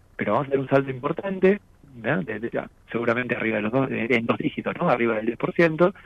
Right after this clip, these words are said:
y eso va a darse en la medición de agosto, cuando la conozcamos en septiembre, eh,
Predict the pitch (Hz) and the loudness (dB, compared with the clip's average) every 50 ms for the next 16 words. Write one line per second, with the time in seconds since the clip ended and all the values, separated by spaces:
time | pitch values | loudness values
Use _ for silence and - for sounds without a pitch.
0 | - - - - - - - - _ - 143 135 127 - 143 131 127 123 120 - | -20 -20 -20 -20 -20 -20 -20 -14 _ 2 4 4 4 6 6 6 6 6 4 2
1 | - - 131 135 - 107 - - - - - 123 120 113 - - 107 107 98 104 | -4 -2 -2 -2 -2 -4 -10 -12 -6 2 4 4 4 4 0 -4 -6 -6 -4 -4
2 | 110 110 113 117 113 120 110 - - 147 147 165 196 214 185 139 - - 175 202 | -4 -2 -2 -4 -4 -4 -6 -6 -2 4 6 8 8 8 6 4 2 0 0 0
3 | 190 - - _ - - - 98 95 98 98 98 - - 104 101 - - 117 113 | -2 -6 -12 _ -12 -8 -6 -6 -4 -4 -4 -4 -4 -6 -8 -6 -2 0 0 0
4 | 107 - - - - _ - - _ - _ - - 117 - 120 113 - - 143 | -2 -10 -12 -20 -20 _ -20 -20 _ -20 _ -8 -8 -6 -4 -4 0 4 4 4
5 | 127 117 113 107 104 107 117 - - 117 107 104 101 101 - | 6 4 0 -2 -2 -4 -8 -6 -4 -2 -2 -2 -2 -4 -8